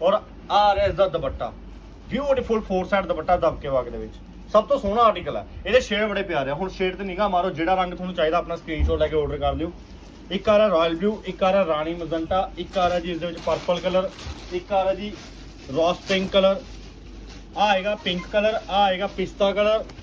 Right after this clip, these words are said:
ਆ ਆਏਗਾ ਚੀਕੂ ਕਲਰ, ਔਰ ਆ ਆਏਗਾ ਰੋਜ਼ ਗੋਲਡ ਸ਼ੇਡ, ਔਰ ਆ ਆਏਗਾ ਜੀ ਸੀ ਗ੍ਰੀਨ ਕਲਰ। ਕਲਰ ਤੁਸੀਂ ਕੋਈ ਵੀ ਬਾਏ ਕਰ ਲਓ, ਸਾਰੇ ਰੰਗ ਲਾਜਵਾਬ ਨੇ।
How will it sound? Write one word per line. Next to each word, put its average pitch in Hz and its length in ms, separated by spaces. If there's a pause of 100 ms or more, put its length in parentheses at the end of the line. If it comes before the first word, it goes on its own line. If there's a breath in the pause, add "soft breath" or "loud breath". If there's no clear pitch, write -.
(120)
ਆ 202 100
ਆਏਗਾ 196 260
ਚੀਕੂ 196 360
ਕਲਰ, 214 340 (640)
ਔਰ 180 180
ਆ 214 160
ਆਏਗਾ 208 400 (140)
ਰੋਜ਼ 180 360
ਗੋਲਡ 170 280
ਸ਼ੇਡ, 202 280 (680)
ਔਰ 185 60
ਆ 202 280
ਆਏਗਾ 202 260
ਜੀ 214 100
ਸੀ 185 280
ਗ੍ਰੀਨ 165 200
ਕਲਰ। 135 240 (380)
ਕਲਰ 208 200
ਤੁਸੀਂ 240 240
ਕੋਈ 220 220
ਵੀ 240 80
ਬਾਏ 214 220
ਕਰ 196 160
ਲਓ, 220 120
ਸਾਰੇ 208 400
ਰੰਗ 226 220
ਲਾਜਵਾਬ 196 480
ਨੇ। 202 240